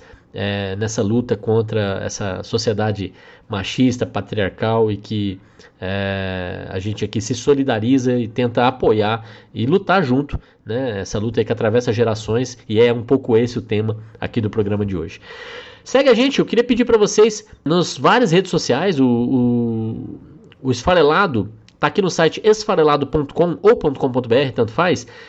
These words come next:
É só entrar aqui, na parte superior do site tem link pra todas as redes sociais. Mas se você quiser acessar diretamente, no Instagram é o nome do site, esfarelado ponto com ponto B R, segue a gente lá.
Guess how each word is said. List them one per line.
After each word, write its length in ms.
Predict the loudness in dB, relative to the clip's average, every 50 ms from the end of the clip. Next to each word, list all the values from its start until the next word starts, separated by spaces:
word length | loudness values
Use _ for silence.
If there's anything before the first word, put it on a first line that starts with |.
| -20 -10 -2
É 160 | 0 0 0
só 160 | 0 0 0
entrar 280 | 0 0 0 0 0 0
aqui, 340 | 0 0 -2 -4 -4 -4 -6 -10 -12 -4
na 80 | -4 0
parte 220 | 2 2 2 2
superior 400 | 2 -4 2 2 4 4 4 2
do 80 | 2 0
site 360 | 0 2 2 2 2 0 -2
tem 140 | -2 0 2
link 300 | 4 2 2 0 -2 -2
pra 160 | -2 -2 -2
todas 260 | 2 4 2 4 4
as 140 | 2 4 4
redes 160 | 4 4 4
sociais. 440 | 0 -2 -2 0 0 0 0 0 -2
Mas 200 | 0 0 0 0
se 100 | 0 0
você 220 | 0 0 0 -2 -4
quiser 400 | -4 0 2 2 2 2 0 -8 _ -20 -20 _ -20 _
acessar 380 | -10 -8 -4 -4 -2 0 0 2
diretamente, 580 | 2 2 0 2 0 2 2 2 2 2 0 -4
no 140 | 0 2 2
Instagram 380 | 2 2 0 2 4 4 4 4 4
é 180 | 4 2 0 2
o 140 | 0 2
nome 180 | 2 2 2 2
do 80 | 0 0
site, 380 | 0 0 2 2 2 2 0
esfarelado 480 | -4 0 0 2 4 4 4 4 2 0
ponto 180 | -4 -6 -2
com 100 | -2 -2
ponto 140 | -2 -2 0
B 80 | 0 0
R, 220 | 2 2 0 -2
segue 240 | -2 -2 0 0 2
a 20 |
gente 260 | 0 0 -2 -4 -2 0
lá. 200 | 0 0 -2